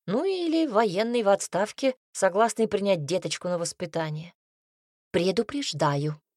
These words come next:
у тетушки Винкс веди себя прилично», с порога начала воспитательный процесс матушка.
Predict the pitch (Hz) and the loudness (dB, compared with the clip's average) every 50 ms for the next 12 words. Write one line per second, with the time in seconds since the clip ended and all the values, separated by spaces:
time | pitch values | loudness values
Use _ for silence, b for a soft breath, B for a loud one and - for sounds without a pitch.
0 | _ _ _ - - 180 165 151 - 175 160 156 170 - - - - - 175 151 | _ _ _ -2 -2 -2 0 2 4 4 4 4 2 0 -2 -4 -4 -4 -4 -4
1 | 156 226 285 277 269 - - - - - - _ _ _ - - 180 165 180 202 | -2 -4 -4 -6 -6 -10 -10 -10 -10 -10 -14 _ _ _ -4 -2 -2 0 0 0
2 | 180 151 135 156 202 214 - - 262 - 254 254 - - - 214 233 220 254 233 | 0 0 0 -2 -2 -2 -2 -4 -2 -2 -2 -4 -2 2 2 2 4 2 -2 -2
3 | - - - - 156 147 147 151 _ _ _ _ _ _ _ _ - - - - | -2 -4 -6 -4 -4 -6 -6 -6 _ _ _ _ _ _ _ _ -14 -12 -4 -2
4 | 185 185 180 170 147 156 156 160 156 - 175 170 165 160 160 156 - - 170 156 | 0 4 4 4 4 4 0 0 0 0 2 2 2 2 2 0 -2 -4 -4 0
5 | - 165 160 - 160 160 156 151 170 170 170 - - 165 151 147 - - 151 151 | 0 0 0 0 -2 -2 0 0 0 0 0 -2 -4 -4 -4 -4 -2 -4 -4 -4
6 | 147 147 - 143 - - - - 156 151 | -4 -4 -6 -6 -8 -8 -8 -10 -16 -16